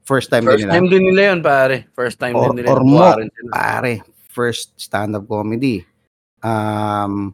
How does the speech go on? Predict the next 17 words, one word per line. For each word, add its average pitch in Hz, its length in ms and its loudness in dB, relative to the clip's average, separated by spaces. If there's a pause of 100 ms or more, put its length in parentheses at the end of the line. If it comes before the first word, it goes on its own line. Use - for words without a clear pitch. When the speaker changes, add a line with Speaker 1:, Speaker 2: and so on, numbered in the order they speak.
Speaker 2:
Yung 175 160 2
Tacloban, 202 560 6
Speaker 1:
siguro 165 60 -2
Speaker 2:
paulit-ulit 147 500 0
na 139 80 0
yun, 139 160 0
pare. 117 300 -4
Speaker 1:
Tacloban, 165 420 2
oo 127 240 2
naman. 92 280 -4 (500)
Speaker 2:
Oo, 113 140 2
kasi 151 220 6
may 151 120 4
Speaker 1:
Ah, 151 140 2 (140)
Speaker 2:
gating. - 140 -4
Speaker 1:
Puerto 156 300 2
Princesa, 151 540 2